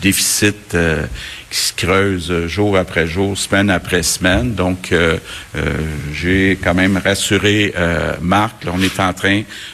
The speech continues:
euh, de regarder ce dossier-là. On en parle aussi avec le gouvernement fédéral, fédéral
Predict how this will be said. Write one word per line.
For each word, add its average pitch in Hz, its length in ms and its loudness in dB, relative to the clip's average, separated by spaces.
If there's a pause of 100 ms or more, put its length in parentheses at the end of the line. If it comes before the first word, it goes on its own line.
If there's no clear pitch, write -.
(120)
euh, 87 240 2
de 87 120 0
regarder 92 640 2
ce 95 200 0
dossier-là. 80 600 0 (580)
On 95 360 4
en 101 140 4
parle 117 260 0
aussi 104 200 -2
avec 117 120 0
le 107 80 2
gouvernement 98 380 2
fédéral, 107 640 0 (180)
fédéral 98 520 -4